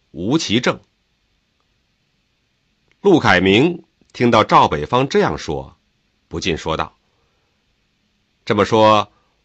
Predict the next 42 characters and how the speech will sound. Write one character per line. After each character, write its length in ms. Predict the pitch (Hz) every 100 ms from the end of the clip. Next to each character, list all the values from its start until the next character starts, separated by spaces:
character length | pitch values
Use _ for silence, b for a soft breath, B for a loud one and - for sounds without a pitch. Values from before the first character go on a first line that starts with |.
| _ _
王 260 | - 117 170
翦 220 | 123 92
能 180 | 87 110
在 140 | 123
四 320 | 120 - 214 110
盟 240 | 82 87
这 100 | 107
么 100 | 87
嚣 300 | 80 107 101
张， 420 | 98 92 92 85 - _ _ _
是 180 | - 90
因 160 | 92
为 480 | 92 87 80 78 - _
有 260 | - 80 92
迟 260 | - 101
国 180 | 113 127
平 300 | 139 95 131
给 160 | 160 76
他 140 | 80
撑 240 | - 85 85
腰？” 200 | 90 98 _ _ _ _ _ _ _ _ _ _ _ _ _ _ _ _ _ _
赵 160 | - 110
北 160 | 78 67
芳 200 | 113 123
说 220 | 76 - _ _ _ _ _ _ _ _ _ _ _ _ _ _
：“差 220 | - 90
不 100 | 85
多 160 | 85 87
吧。 240 | 85 - - _ _ _ _ _ _ _ _ _ _
没 120 | 95
有 160 | 104 107
迟 220 | - 110
国 120 | 120
平 220 | 123 104 131
的 80 |
支 220 | 117 104 101
持， 400 | 90 85 80 - _ _ _ _ _
他 180 | - 92
怎 140 | 92 90
么 80 |
可 180 | 104 90
能 400 | 82 87 95 104